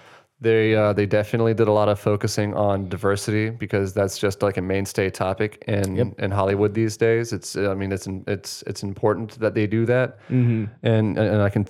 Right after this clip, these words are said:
Speaker 1: like, you can tell that that's, that's, that's the direction they're going in. Um, they definitely have always taken a celebrity over merit type of approach. Not that the stuff that they nominate doesn't have merit.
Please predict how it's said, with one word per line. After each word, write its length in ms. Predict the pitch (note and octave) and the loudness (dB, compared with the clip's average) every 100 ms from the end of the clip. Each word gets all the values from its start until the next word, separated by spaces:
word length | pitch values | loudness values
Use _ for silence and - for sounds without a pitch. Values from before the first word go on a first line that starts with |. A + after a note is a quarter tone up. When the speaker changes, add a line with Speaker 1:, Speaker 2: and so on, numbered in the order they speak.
| - | -2
Speaker 1:
like, 260 | G#2+ G#2 | 0 2
you 80 | A#2 | 0
can 100 | G#2 | 0
tell 320 | F#2 G2+ G#2+ | 0 2 2
that 120 | A2+ F#2 | 2 2
that's, 320 | F#2+ - - | 2 0 -2
that's, 340 | G2+ G2 - | -2 -2 -4
that's 280 | - G#2+ G2 | -2 0 0
the 40 | G2 | 0
direction 280 | G#2 F#2+ | 0 2
they're 100 | G2+ | 0
going 260 | F#2+ G#2 A#2+ | 2 2 4
in. 300 | C3 C3+ C3+ - - - - - _ - | 4 4 0 -6 -20 -20 -20 -20 _ -2
Um, 200 | A#2 A2+ | 0 4
they 160 | A2 A2 | 2 4
definitely 480 | C3 C3+ D3 D3 | 2 2 2 4
have 120 | C3+ A2+ | 4 4
always 280 | B2+ B2 | 4 2
taken 420 | - B2 A#2 A#2+ - | 2 0 2 0 0
a 180 | A2+ G#2+ | 2 2
celebrity 720 | G2+ - A2 B2 B2 C3 B2+ - | 0 -2 2 2 2 2 0 0
over 300 | A#2+ A2 G#2 | 0 0 -2
merit 600 | G2+ A2 B2 - - - | -2 0 0 -2 -10 -6
type 220 | A#2+ A2+ | -2 -2
of 120 | G#2+ | -2
approach. 600 | F#2 - B2+ D3 C#3+ - | -6 -4 0 0 -2 -6
Not 180 | A#2+ A2+ | -2 -2
that 100 | G#2+ | -4
the 80 | G2+ | -6
stuff 240 | - A#2 | -2 -2
that 100 | F#2 | 0
they 80 | G#2 | -2
nominate 580 | G#2 G#2+ G#2+ G#2+ - G2+ | 0 0 0 -2 -2 -2
doesn't 280 | G#2+ G#2+ F2+ | 0 0 -2
have 360 | F#2 A2+ B2 | -2 0 0
merit. 420 | C3+ C#3 D3+ C3 | -2 0 0 -2